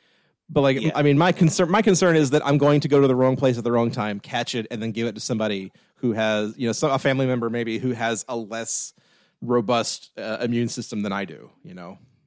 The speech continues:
Speaker 1: Like, I'm, I'm
Speaker 2: Yeah.
Speaker 1: worried of giving it to somebody who probably can't fight it off as well as I could. So, for their sake, I'm going to stay inside.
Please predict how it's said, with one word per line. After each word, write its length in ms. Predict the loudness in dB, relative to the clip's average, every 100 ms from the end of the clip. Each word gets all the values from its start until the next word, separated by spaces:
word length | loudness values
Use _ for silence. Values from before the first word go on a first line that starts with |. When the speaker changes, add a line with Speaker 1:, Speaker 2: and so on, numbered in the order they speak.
| _ _ -20 -14
Speaker 1:
Like, 140 | -8
I'm, 200 | -4 -2
I'm 160 | 0 2
Speaker 2:
Yeah. 40 |
Speaker 1:
worried 260 | 4 4 4
of 120 | 2
giving 220 | 0 0
it 80 | 0
to 80 | 0
somebody 420 | 0 2 2 2 2
who 160 | 0
probably 340 | 2 0 0 -2
can't 380 | -2 -2 -2
fight 240 | -2 -2 -2
it 80 | -4
off 160 | -6
as 100 | -10
well 160 | -10 -10
as 100 | -8
I 120 | -12
could. 260 | -14 -20 -20 _ _ _ _ _ -20 -12
So, 500 | -4 -2 0 -4 -8 _ _ _
for 160 | -2 0
their 180 | 2 2
sake, 320 | 2 2 2
I'm 200 | 0 0
going 200 | 0 0
to 60 | -2
stay 160 | -2
inside. 400 | 0 -2 -8 -14